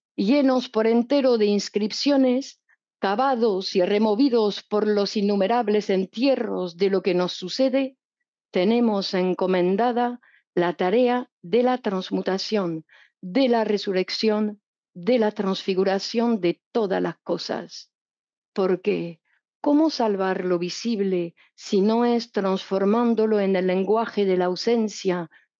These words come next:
de lo invisible? ¿Y cómo hablar de esas cosas que permanecen mudas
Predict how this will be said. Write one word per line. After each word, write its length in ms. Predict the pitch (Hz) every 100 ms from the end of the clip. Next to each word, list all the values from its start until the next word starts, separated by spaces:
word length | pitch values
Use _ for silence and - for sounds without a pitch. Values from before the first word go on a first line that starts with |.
| -
de 120 | 185
lo 100 | 190
invisible? 800 | 190 185 185 - 190 190 185 196 _ - - -
¿Y 100 | 220
cómo 340 | 214 202 208 202
hablar 380 | 202 240 254
de 100 | 220
esas 300 | 208 214 202
cosas 420 | - 277 254 220 -
que 100 | 196
permanecen 760 | 208 196 190 202 254 220 202
mudas 480 | 214 269 240 214 -